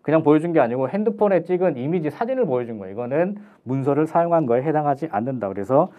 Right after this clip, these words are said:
어, 공문서 부정행사죄에 구성하지 않는다. 맞는 지문이고요. 그다음에 공문서 변조죄는, 변조죄는 권한원자가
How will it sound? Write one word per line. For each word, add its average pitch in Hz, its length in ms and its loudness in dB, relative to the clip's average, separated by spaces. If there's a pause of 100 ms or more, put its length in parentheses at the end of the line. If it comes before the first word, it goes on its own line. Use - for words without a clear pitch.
(640)
어, 120 120 2
공문서 139 340 4
부정행사죄에 131 640 4
구성하지 123 420 4
않는다. 113 320 2
맞는 131 320 4
지문이고요. 117 680 -2 (640)
그다음에 127 340 6
공문서 170 480 6
변조죄는, 143 960 4 (800)
변조죄는 180 540 6
권한원자가 170 1040 6